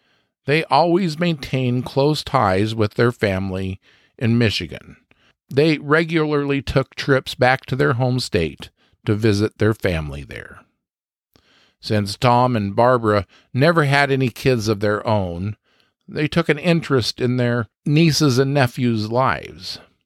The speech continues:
They built close relationships with each child. Often, a niece would travel to Bakersfield to stay with Tom and Barbara over the summer.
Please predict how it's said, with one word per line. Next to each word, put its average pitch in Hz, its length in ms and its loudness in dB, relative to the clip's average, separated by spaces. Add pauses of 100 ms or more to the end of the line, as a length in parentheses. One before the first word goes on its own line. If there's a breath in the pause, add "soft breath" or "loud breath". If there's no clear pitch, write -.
(460 soft breath)
They 92 120 -4
built 104 260 -2
close 120 400 0
relationships 92 840 -2
with 101 300 -2 (380 soft breath)
each 143 260 2
child. 78 520 -2 (800 soft breath)
Often, 104 520 0
a - 100 -2
niece 104 340 2
would 107 120 0
travel 117 420 2
to 104 80 0
Bakersfield 110 680 0
to 104 60 -4
stay 160 360 0
with 104 240 -2
Tom 101 340 -2
and 98 100 -6
Barbara 82 480 -4 (320 loud breath)
over 107 540 2
the 104 140 0
summer. - 540 -6